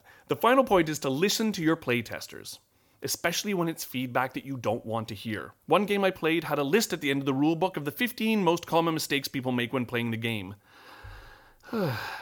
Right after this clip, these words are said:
If people are making that many mistakes playing your game, it means that they can't remember everything they need to keep track of.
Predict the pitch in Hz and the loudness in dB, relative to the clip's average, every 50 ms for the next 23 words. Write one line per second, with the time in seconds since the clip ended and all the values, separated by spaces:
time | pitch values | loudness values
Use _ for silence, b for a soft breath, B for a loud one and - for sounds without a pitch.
0 | B B B B B - 135 - - 196 196 208 220 220 208 170 151 139 131 - | B B B B B -8 -8 -6 -6 -6 -4 0 0 2 2 2 2 0 0 0
1 | 147 127 117 123 - - 143 147 160 170 185 190 - - 110 110 113 - - - | -2 0 2 0 0 0 0 -2 0 0 -2 -2 -2 -4 -4 -4 -4 -6 -8 -6
2 | 110 113 120 131 147 156 143 117 107 110 113 113 - 117 127 127 123 135 135 131 | -4 -2 0 0 -2 -2 -2 -2 -2 -2 -2 -4 -4 -4 -4 -2 -2 -2 -4 -4
3 | 147 151 151 - - 139 139 156 - 147 131 127 120 117 120 127 123 - 117 113 | -6 -8 -8 -8 -6 -6 -6 -4 -4 -2 0 0 0 2 2 0 0 -2 -2 -2
4 | 127 123 - 139 135 131 123 107 107 101 - - 120 110 - - 131 120 117 - | -2 -2 -2 -2 -2 -2 -2 -2 -2 -4 -6 -6 -6 -6 -2 2 2 2 2 2
5 | - 90 57 - | -2 -6 -6 -8